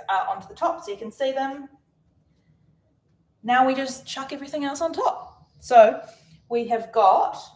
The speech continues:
our fennel fronds. So just pick off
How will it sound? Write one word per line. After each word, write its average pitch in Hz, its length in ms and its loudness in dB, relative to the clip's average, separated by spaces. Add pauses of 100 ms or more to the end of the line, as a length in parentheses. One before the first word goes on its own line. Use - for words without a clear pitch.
(1500)
our 202 760 0
fennel 240 240 -4
fronds. - 760 -4 (1000)
So 202 460 -2 (720)
just 247 260 -18
pick 285 180 -12
off 214 380 -4